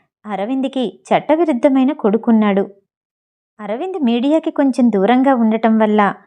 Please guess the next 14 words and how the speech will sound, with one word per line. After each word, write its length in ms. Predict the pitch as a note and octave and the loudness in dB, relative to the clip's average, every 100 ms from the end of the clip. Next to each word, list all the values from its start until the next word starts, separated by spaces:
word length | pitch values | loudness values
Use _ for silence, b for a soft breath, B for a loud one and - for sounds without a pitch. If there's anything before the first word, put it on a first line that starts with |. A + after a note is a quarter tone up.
| b - | b -14
మేఘన 420 | F#3+ G3+ B3+ A#3+ | -8 -8 -4 -4
వెంటనే 440 | C#4+ A#3 A3+ D4+ E4+ | -4 -4 -2 -2 -2
గుర్తుపట్టలేకపోయింది. 1300 | A3 G#3 B3+ B3+ A#3+ A3 G#3 G3+ G#3+ G3+ G3 G3 - _ _ _ _ _ _ - | -2 -4 -2 -2 0 -2 -2 -2 0 2 0 -2 -8 _ _ _ _ _ _ -16
ఆ 60 | C#4+ | -8
అరవింద్ 540 | C4 F#3 A3 E4+ E4 | -6 -4 -6 -6 -4
ఇల్లీగల్ 500 | A3+ G#3+ D4+ D4+ C#4+ | -2 0 0 0 -2
కొడుకునే 580 | C#4 A3+ A3+ A3 G#3+ - - | 0 0 2 0 0 -6 -2
తనిప్పుడు 380 | A#3 G#3+ G#3 A#3 | 0 0 -2 -2
కాపాడింది 760 | E4+ A#3+ B3 C#4+ C#4 A#3+ A3 D4 | 0 0 0 2 0 0 2 2
అనుకుంది. 600 | A3+ G#3+ G#3+ G3+ G3 - _ _ _ _ _ _ - | 2 2 2 2 0 -6 _ _ _ _ _ _ -14
అరవింద్ 500 | A3 G#3+ A#3 A3+ A3 - _ _ G3+ | -10 -8 -4 -4 -6 -10 _ _ -12
మేఘన 380 | F#3+ F#3+ C4+ | -10 -6 -4
ముఖంలో 460 | E4+ D#4+ D#4+ D#4+ D#4+ | -2 -4 -2 0 0
మారుతున్న 680 | C4+ B3+ A#3+ A#3+ A#3 A#3 | 2 2 0 2 2 2